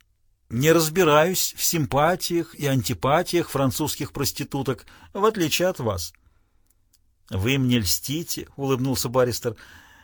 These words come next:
"но если ещё раз назовёте её проституткой, я обойдусь с вами гораздо круче, чем намеревался". Он заговорил совсем другим тоном. "Это честная, порядочная женщина,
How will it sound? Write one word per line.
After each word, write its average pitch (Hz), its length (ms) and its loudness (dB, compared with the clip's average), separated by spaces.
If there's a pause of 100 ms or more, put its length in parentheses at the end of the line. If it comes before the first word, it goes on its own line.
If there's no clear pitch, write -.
(140)
"но 110 120 -2
если 143 240 0
ещё 185 280 2
раз 143 200 2
назовёте 127 500 0
её 123 140 0
проституткой, 139 920 -6 (840)
я 123 180 2
обойдусь 131 540 0
с - 80 2
вами 139 240 4
гораздо 160 800 4
круче, 156 580 0
чем 175 240 -2
намеревался". 185 760 -2 (1300)
Он 123 200 2
заговорил 135 440 4
совсем 139 360 0
другим 170 280 -4
тоном. 104 360 -2 (720)
"Это 170 200 -2
честная, 110 440 0
порядочная 117 540 -2
женщина, 139 540 -4